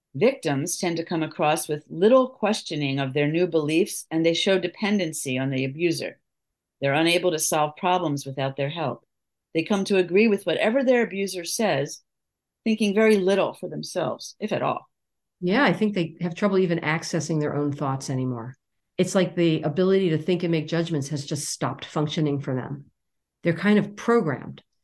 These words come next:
Speaker 2: not to trust their own thoughts or beliefs, and they sync their opinions, their thoughts, their desires, and their behaviors to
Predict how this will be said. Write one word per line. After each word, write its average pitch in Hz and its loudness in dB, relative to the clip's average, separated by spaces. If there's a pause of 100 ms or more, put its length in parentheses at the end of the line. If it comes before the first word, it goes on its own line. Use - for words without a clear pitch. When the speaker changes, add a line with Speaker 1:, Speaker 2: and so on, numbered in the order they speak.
(220)
Speaker 2:
not 190 2
to 220 2
trust 190 0
their 196 -2
own 151 2
thoughts 151 -2
or 165 -2
beliefs, 214 0 (100)
and 160 4
they 151 2
sync - 2
their 156 0
opinions, 202 2 (720)
their - -6
thoughts, 190 0
their 160 -2
desires, 160 2
and 143 -4 (280)
their 135 -4
behaviors 147 -2
to 143 -4